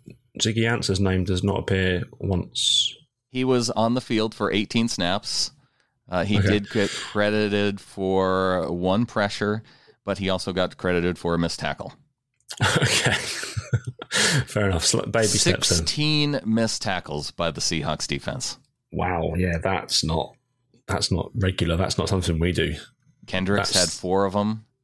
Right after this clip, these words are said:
Speaker 1: He was flying around the field. He was trying to make the tackles. He was just getting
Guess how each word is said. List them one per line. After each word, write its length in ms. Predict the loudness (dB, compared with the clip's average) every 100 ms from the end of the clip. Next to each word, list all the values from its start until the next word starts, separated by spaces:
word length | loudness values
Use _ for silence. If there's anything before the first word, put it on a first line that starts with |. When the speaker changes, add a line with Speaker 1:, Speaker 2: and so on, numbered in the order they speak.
| _ _
Speaker 1:
He 80 | 0
was 120 | 0
flying 280 | 2 2 2
around 160 | 0
the 60 | 0
field. 340 | 0 2 2 2
He 80 | 0
was 120 | 0
trying 180 | 2 2
to 60 |
make 120 | 0 0
the 40 |
tackles. 380 | 0 2 2 2
He 60 |
was 120 | 2 2
just 180 | 0
getting 380 | 0 0 0 -2